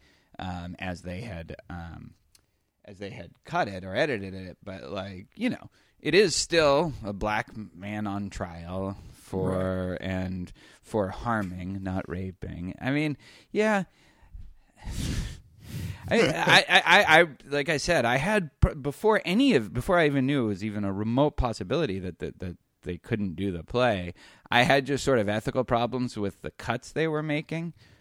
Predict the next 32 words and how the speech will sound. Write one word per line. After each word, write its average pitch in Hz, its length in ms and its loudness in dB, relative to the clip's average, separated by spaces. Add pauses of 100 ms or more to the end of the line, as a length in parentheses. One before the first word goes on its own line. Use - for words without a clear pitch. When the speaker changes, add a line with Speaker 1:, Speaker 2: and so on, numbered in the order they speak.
(220)
Speaker 1:
But 156 120 6
I 160 80 8
still 226 220 8
think 175 180 2
it 131 100 6
was 104 200 0
there. 127 400 4
It 120 60 2
was 196 200 0
just 226 220 -2
in 190 140 0
really 147 280 2
sanitized 113 640 -2
form. 135 380 0
And 123 120 0
maybe 147 360 0
if 123 140 -6
it 123 100 4
was 107 220 -2
right 135 400 4
to 110 100 -4
say, 110 320 -2
"No, 196 160 -2
you, 175 180 -4 (100)
you 139 160 -10
can't 214 380 -6
do 147 180 -4
that. 85 280 -8
You 131 140 0
can't 185 320 -6
make 131 380 -2
this 123 340 -4